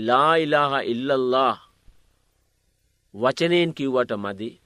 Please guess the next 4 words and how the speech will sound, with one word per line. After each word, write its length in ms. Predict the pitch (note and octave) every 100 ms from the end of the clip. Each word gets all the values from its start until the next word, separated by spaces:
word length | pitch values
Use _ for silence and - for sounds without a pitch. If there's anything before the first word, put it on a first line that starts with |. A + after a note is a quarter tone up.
| _ _ _ _ _ _ _ _ _ _ -
වචනයෙන් 460 | C3+ D#3 E3 E3 C#3+
උච්චාරණය 640 | B2 _ F3 F3+ F3+ E3+
කළාට 380 | C#3 A#2+ A2+ G2
මදි. 340 | G#2 G2 F#2+